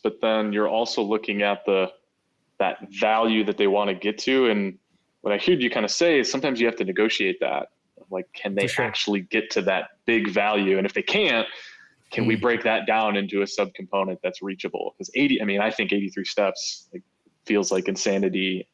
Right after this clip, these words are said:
Speaker 1: And it, are they too aspirational? And
Speaker 2: Right.
Speaker 1: yeah, we could teach, we could teach them in an hour. We could teach them in a day. It's like, maybe you can't. Can you
Speaker 2: Right.
Speaker 1: teach them enough to, so where they'll come back tomorrow and pick up at twenty-five percent progress to value,
Speaker 2: Right.
Speaker 1: uh, and keep going?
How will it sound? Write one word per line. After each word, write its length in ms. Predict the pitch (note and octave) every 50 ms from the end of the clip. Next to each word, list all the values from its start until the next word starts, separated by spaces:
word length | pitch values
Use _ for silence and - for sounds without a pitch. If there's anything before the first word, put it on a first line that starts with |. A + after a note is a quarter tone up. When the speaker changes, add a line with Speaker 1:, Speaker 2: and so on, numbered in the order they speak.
| -
Speaker 1:
And 100 | G#2 G2+
it, 100 | F#2+ - - A2
are 80 | G#2+ G2+
they 180 | G#2 G2+ G2+
too 360 | - - - - B2+ B2 A#2+ A2+
aspirational? 920 | G#2+ G#2+ G#2 - - G#2+ G2+ G2 G2+ G2+ - A2+ G2+ F#2+ F#2+ F#2+ - F#2 F#2+
And 260 | F#2+ F2+ F#2 F#2 A#2+
Speaker 2:
Right. 320 | B2+ B2+ C3 B2 B2+ - _
Speaker 1:
yeah, 80 | - G#3+
we 80 | C#3+ D3+
could 120 | - -
teach, 200 | - C#4 C#3 -
we 80 | C4 G#3
could 100 | - -
teach 160 | - - -
them 120 | F3 E3+ E3+
in 100 | E3+ F3
an 60 | F3+
hour. 260 | G3 F3 B2+ G#2 G2+
We 100 | G#2 G#2+
could 60 | -
teach 140 | - E3 -
them 120 | D#3+ C#3+
in 60 | C#3+ D3+
a 80 | D3
day. 280 | E3+ F3+ D#3+ C3+ A2+ G#2+
It's 100 | G#2 G2+ G#2+
like, 180 | G2 - - - - - - - - _ _ _ -
maybe 240 | - G#2+ A#2+ D3 E3
you 100 | E3 D#3+
can't. 340 | - E3+ G#3 B3 D3+ - - - - - - - - - - - - - - - - -
Can 140 | - - -
you 60 | D3
Speaker 2:
Right. 60 | - -
Speaker 1:
teach 220 | - D#3+ D#3 -
them 160 | E3 D3+ D3
enough 300 | C#3 C#3 C#3+ D3+ D3 - -
to, 100 | C3+ A2+
so 100 | C#3 C#3+
where 80 | C#3 C3+
they'll 100 | B2+ B2
come 200 | - - D3+ C#3
back 200 | C#3+ C#3 C3+ -
tomorrow 480 | - B2 B2 C#3+ D#3+ D3+ B2+ A#2 A#2 A#2+
and 140 | A#2 A2+
pick 200 | - C#3+ C3+ -
up 180 | C3+ B2 B2 - - _ _ - - - _ _ _ _ -
at 260 | A#2+ A#2+ A#2+ - - - _ _ _ _
twenty-five 400 | - C#3 C#3 B2+ - C3 A#2 A2
percent 320 | - A#2 - B2+ A#2 A#2
progress 520 | - C3 A#2+ A#2 A2 G#2 G#2 G#2 G2 - -
to 100 | G#2+ F#2+
value, 480 | G2+ G2 G2 F#2+ F#2 F#2 F#2 F#2 F#2
Speaker 2:
Right. 300 | - A#2 A#2+ A#2 A#2 A2 G2
Speaker 1:
uh, 100 | F#2+ F#2+
and 140 | F#2 F#2 -
keep 200 | - G2+ - -
going? 340 | G2+ F#2+ F#2+ F#2+ F#2 F#2 -